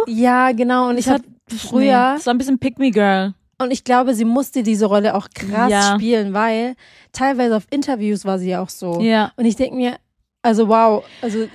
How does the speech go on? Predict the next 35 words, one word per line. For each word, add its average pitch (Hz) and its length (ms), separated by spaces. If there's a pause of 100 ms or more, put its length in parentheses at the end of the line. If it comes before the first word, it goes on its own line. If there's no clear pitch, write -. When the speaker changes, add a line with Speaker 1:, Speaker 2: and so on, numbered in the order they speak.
(160)
Speaker 1:
da, 226 220
also 240 200
Speaker 2:
Meine 262 160
Speaker 1:
entweder 302 420
wurde 233 340
sie 240 140
voll 269 280
krass 294 180
in 262 80
diese 220 220
Rolle 220 220
gesteckt 220 440
oder 269 480
sie 208 220
ist - 360
so. 170 360
Speaker 2:
Meine 262 300
Theorie 254 480
ist, 262 180
dass 247 120
Ariana 233 360
Grande 240 380
so 220 100
ein 233 80
bisschen 240 280
so 226 80
ein, 220 220
äh, 214 280
Chamäleon 240 540
ist. - 220
Die 190 60
passt 233 240
sich - 240
immer, 254 520
ähm, 220 520